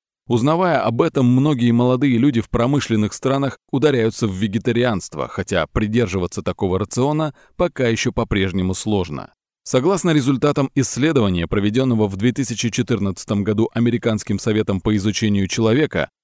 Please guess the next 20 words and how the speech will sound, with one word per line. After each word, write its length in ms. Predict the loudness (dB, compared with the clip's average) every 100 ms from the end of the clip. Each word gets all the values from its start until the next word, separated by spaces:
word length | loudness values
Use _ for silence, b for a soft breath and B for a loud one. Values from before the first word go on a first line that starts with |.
| _ 0
лишь 300 | 2 2 2
каждому 440 | 2 2 2 2
седьмому 520 | 2 2 2 4 2
из 200 | 0 -2
самопровозглашенных 1160 | 0 2 2 2 0 0 0 0 2 0 0 0
вегетарианцев 840 | 0 0 0 0 0 -2 -4 -6 -2
удалось 480 | 2 4 2 0
выдержать 480 | 0 2 2 0 -4
в 60 | -2
таком 320 | 0 2 2
режиме 400 | 2 2 0 0
больше 380 | 0 -2 -2 -4
года. 440 | -2 -2 -2 -8 _ _ _ _
И 100 | -6
все-таки 420 | -2 -2 -2 -2 0
я 160 | 0
снимаю 440 | 0 0 2 0 0
перед 260 | 0 0
ними 180 | -2 -4
шляпу. 500 | -4 -4 -4 -4 -10